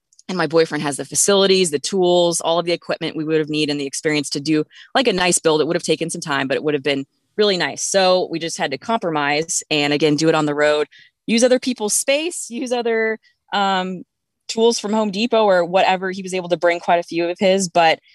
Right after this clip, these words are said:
we put a nice floor in. Um, and really the big things were, were the appliances we got, like figuring out the fridge, figuring out the solar. He custom built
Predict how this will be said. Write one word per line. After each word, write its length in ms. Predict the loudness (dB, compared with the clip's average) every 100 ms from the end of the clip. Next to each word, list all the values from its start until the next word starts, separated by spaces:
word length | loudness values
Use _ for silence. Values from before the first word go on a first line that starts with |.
| _ _
we 540 | -4 0 2 2 0 -2 _ _ _ _
put 120 | -2
a 40 | 0
nice 280 | -2 -4
floor 360 | -2 2 4 4
in. 300 | 2 2 -2 -6 _
Um, 540 | -4 -2 -2 -2 -4 -10 -12 -8
and 500 | -4 -2 -2 -4 -10 -14 0
really 260 | 4 6
the 80 | 4
big 200 | 2 0
things 200 | -2 0
were, 380 | 2 4 2 0
were 160 | 0 0
the 100 | -2
appliances 560 | -2 -2 0 -2 -4
we 140 | -6 -2
got, 300 | 0 0 -2
like 180 | -8
figuring 340 | -6 -4 -2 0
out 140 | -2
the 80 | -6
fridge, 380 | -4 0 0 0
figuring 280 | -4 -4 -4
out 120 | -4
the 80 | -4
solar. 400 | -2 0 0 -2
He 140 | -6
custom 440 | -4 -4 -2 -4
built 300 | 0 2 0